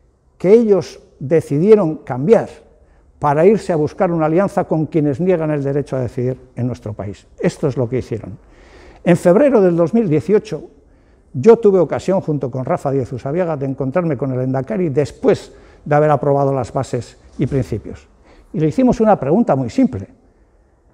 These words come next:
Si lo que quieres es desarrollar estas bases y principios y ir a un proceso que busque la soberanía del país, lo tienes que hacer con nosotros, lehendakari. Si lo que buscas es una mera reforma estatutaria,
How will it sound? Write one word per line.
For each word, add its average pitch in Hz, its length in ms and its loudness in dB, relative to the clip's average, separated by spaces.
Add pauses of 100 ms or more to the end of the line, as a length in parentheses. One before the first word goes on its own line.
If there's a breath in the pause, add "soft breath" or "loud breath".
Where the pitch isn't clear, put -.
(380)
Si - 220 -2
lo 147 120 2
que 147 160 0
quieres 233 360 4
es 160 160 -2
desarrollar 143 500 -2
estas 123 240 -4
bases 131 300 -6
y 135 60 -4
principios 123 680 -6 (340)
y 143 120 2
ir 165 180 8
a 156 40 8
un 156 120 2
proceso 147 520 -2 (400)
que 143 140 -2
busque 151 300 0
la 139 100 0
soberanía 135 460 -2
del 123 100 -4
país, - 380 -2
lo 180 140 -4
tienes 208 260 -6
que 151 80 -6
hacer 151 200 -6
con 143 140 -2
nosotros, 123 380 -6
lehendakari. 127 520 -4 (300 soft breath)
Si - 160 -2
lo 165 100 4
que 202 100 0
buscas 208 340 -2
es - 120 -4
una 147 160 -2
mera 147 220 -2
reforma 135 400 -4
estatutaria, 139 600 -6